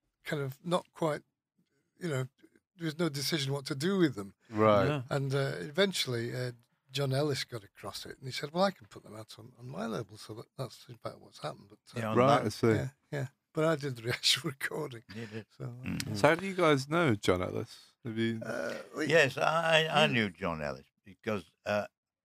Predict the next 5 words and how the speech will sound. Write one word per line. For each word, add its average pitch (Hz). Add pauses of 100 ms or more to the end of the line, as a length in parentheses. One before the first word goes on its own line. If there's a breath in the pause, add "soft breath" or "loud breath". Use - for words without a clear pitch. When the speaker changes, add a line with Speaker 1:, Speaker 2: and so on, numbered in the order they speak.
(180)
Speaker 4:
I, 107 (1300)
he'd 101
recorded 110
some 113
material 101